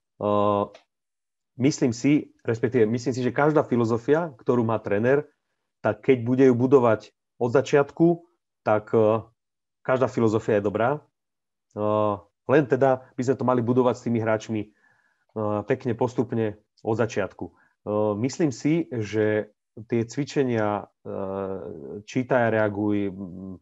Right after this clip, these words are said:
vizuálny nejaký podnet, ale aj tieto spacingové cvičenia my kľudne môžeme robiť aj už v prípravkách, kde vlastne, eh, môžeme hociakou nejakou naháňačkou docieliť to, aby ten hráč, že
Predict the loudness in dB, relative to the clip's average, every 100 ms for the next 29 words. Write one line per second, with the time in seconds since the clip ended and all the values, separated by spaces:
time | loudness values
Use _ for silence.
0 | _ _ _ -10 -6 -2 -2 2 4 4
1 | 2 0 -2 -4 -2 0 0 0 0 0
2 | 0 0 -4 -2 2 2 2 2 0 -2
3 | -4 -2 0 -2 -2 -2 0 2 4 2
4 | 2 0 2 0 -4 -10 _ _ _ 0
5 | 2 2 0 -8 _ -2 -2 -2 -10 -2
6 | 0 2 2 0 2 2 2 0 -2 -2
7 | -6 _ _ _ _ -10 -6 0 4 4
8 | 2 -2 0 0 0 -2 0 0 -2 _
9 | _ _ _ -4 0 2 4 4 2 0
10 | -6 _ _ _ _ _ _ _ _ -2
11 | -2 2 0 0 -2 0 0 2 2 2
12 | 0 0 0 0 0 -2 -2 4 4 4
13 | -2 _ _ _ -6 0 0 4 4 4
14 | 2 4 4 2 -6 -4 -2 -2 0 4
15 | 2 2 -4